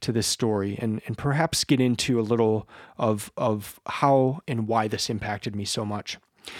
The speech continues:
So on, on a few different levels, so one level, just a lot of the books that I've read for this project, I, I,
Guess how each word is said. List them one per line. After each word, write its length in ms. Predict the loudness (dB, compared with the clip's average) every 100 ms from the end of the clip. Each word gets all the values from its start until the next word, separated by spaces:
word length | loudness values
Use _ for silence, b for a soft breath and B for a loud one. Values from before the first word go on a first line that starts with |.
| B B
So 260 | 6 8 8
on, 220 | 8 6
on 160 | 6 4
a 20 |
few 200 | 4 4
different 260 | 4 4
levels, 200 | 4 2
so 140 | 2 0
one 360 | 0 2 4
level, 300 | 4 4 4
just 400 | 4 4 4 2 B B B B
a 80 | 0
lot 240 | 4 6
of 80 | 6
the 60 | 4
books 240 | 4 4
that 100 | 4
I've 140 | 4 6
read 180 | 4
for 240 | 2 0 2
this 160 | 2
project, 640 | 0 0 0 2 0 -2 -10 -14 B B B B -4
I, 280 | -2 0 -2 -2
I, 280 | 0 0